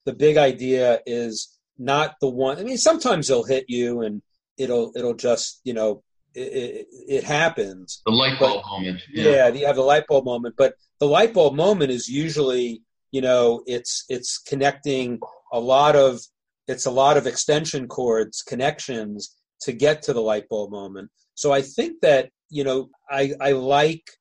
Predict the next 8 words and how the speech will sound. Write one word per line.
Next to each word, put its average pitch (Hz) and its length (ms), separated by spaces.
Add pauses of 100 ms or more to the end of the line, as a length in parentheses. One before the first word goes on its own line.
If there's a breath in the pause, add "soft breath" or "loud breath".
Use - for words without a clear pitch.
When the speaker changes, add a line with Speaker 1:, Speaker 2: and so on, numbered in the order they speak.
(360)
Speaker 1:
the 131 120
idea 131 560
of 120 300
coming 135 340
up 127 200
with 117 200 (360)
smaller 165 560
ideas 101 800